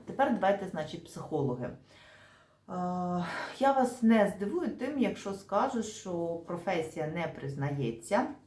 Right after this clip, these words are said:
оскільки, по-перше, це мова. Дівчат, мова — це ваш інструмент. Якщо ви не знаєте мови, ви не можете працювати з клієнтом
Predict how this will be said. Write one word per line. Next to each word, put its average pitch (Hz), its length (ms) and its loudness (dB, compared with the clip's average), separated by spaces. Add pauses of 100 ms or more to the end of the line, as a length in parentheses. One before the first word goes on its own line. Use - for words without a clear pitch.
(120)
оскільки, 170 540 -6
по-перше, 214 440 2
це 202 240 -2
мова. 139 400 -4 (440)
Дівчат, 208 440 -2
мова — 254 600 4 (100)
це 165 320 -6 (240)
ваш 190 320 2 (220)
інструмент. 170 880 -6 (1000)
Якщо - 220 -6
ви 269 100 2
не 254 100 4
знаєте 240 380 4
мови, 233 320 4
ви 208 140 0
не 196 100 2
можете 196 340 -2
працювати 185 600 -6
з 196 80 -12
клієнтом 151 680 -4